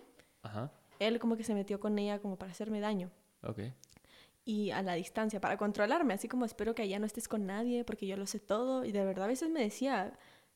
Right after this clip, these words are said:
Speaker 2: cosas que yo n-, no sabía cómo sabía, ¿me
Speaker 1: "Yo lo
Speaker 2: entiendes?
Speaker 1: sé todo", te decía.
Speaker 2: Ajá. Me decía que veía cosas y cosas, y está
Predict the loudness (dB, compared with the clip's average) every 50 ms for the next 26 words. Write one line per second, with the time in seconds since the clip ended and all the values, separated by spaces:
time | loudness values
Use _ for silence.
0 | _ _ _ _ 2 4 4 4 4 0 0 0 -2 -2 0 0 0 -2 -2 -2
1 | -4 -6 -10 -14 -20 _ _ _ _ _ _ -8 -8 -6 -6 -6 -8 -6 -4 -4
2 | -4 -4 -4 -2 -2 -2 -2 -2 -2 -2 -2 -2 -2 0 0 2 2 0 0 -2
3 | -6 -4 -2 -2 -2 -2 -2 -4 -6 -6 -6 -8 -4 -2 0 0 0 2 2 4
4 | 4 4 4 2 2 0 -6 -10 -20 -20 -20 _ _ _ _ -2 -2 0 0 2
5 | 0 0 2 4 4 4 4 4 4 2 0 0 -2 -4 -4 -4 -4 -6 -4 -4
6 | -4 -4 -4 -4 -6 -6 -6 -6 -8 -12 -14